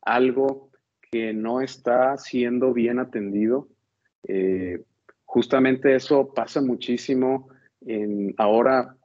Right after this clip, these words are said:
con, con el tema de, de, pues, de las industrias que, que son, eh, apoyadas desde el área de la tecnología. Es decir, eh, identificar y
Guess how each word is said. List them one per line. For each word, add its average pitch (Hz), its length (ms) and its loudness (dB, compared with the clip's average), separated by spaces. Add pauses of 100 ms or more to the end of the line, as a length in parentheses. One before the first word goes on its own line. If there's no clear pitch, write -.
(180)
con, 110 200 -6
con 104 240 -8
el 98 160 -6
tema 110 280 -2
de, 120 200 -2
de, 95 360 -2
pues, 113 200 0
de 120 80 4
las 117 220 2
industrias 127 800 2 (340)
que, 104 500 -4 (140)
que 120 200 -12
son, 135 440 -4 (420)
eh, 117 120 -4
apoyadas 113 600 2
desde 117 220 2
el 104 80 0
área 127 200 0
de 120 80 -2
la 107 80 -4
tecnología. 101 640 0 (300)
Es 104 140 0
decir, 117 420 2 (500)
eh, 101 520 4 (220)
identificar 123 840 2 (420)
y 135 480 0